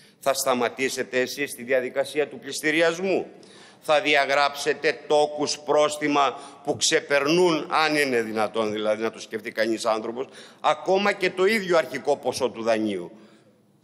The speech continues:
Το κουκουέ πάντως δεν θα τα αφήσει έτσι. Αντίστοιχη ερώτηση θα καταθέσουμε άμεσα στη Βουλή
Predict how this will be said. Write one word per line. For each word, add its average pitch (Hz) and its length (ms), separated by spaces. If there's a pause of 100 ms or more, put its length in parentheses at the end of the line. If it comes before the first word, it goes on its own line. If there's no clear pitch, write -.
(140)
Το 160 120
κουκουέ 170 480
πάντως 202 380
δεν 190 120
θα 151 120
τα 123 80
αφήσει 101 360
έτσι. 90 380 (440)
Αντίστοιχη 147 680
ερώτηση 147 480
θα 131 120
καταθέσουμε 127 640
άμεσα 131 280
στη 110 160
Βουλή 135 400